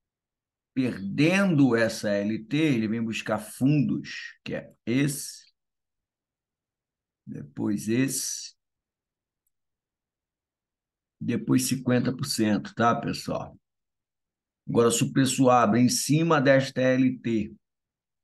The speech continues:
acima do ajuste, ele vai testar o topo. Se ele não fizer o topo duplo, beleza? Deixar um fundo por aqui assim, ó.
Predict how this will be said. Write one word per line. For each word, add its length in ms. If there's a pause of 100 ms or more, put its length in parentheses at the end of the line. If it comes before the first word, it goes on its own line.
(840)
acima 420
do 140
ajuste, 380
ele 80
vai 120
testar 340
o 140
topo. 380 (160)
Se 140
ele 100
não 180
fizer 300
o 140
topo 280
duplo, 720 (1000)
beleza? 720 (3250)
Deixar 360
um 80
fundo 400
por 160
aqui 240
assim, 400
ó. 260